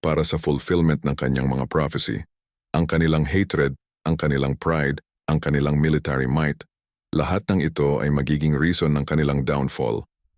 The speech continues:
Ang Diyos ay naghihintay lang ng tamang timing upang ipakita sa buong mundo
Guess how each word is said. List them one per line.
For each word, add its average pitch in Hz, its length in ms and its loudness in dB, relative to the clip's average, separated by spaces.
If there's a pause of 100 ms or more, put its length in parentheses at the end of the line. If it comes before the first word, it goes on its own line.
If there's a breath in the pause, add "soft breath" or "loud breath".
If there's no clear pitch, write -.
(120)
Ang 78 240 2
Diyos 87 240 2
ay 76 160 2
naghihintay 76 560 0
lang 76 240 2
ng 71 160 -2
tamang 71 320 0
timing 73 480 -2
upang 76 320 0
ipakita 78 480 -2
sa 67 160 -2
buong 69 240 0
mundo 71 480 0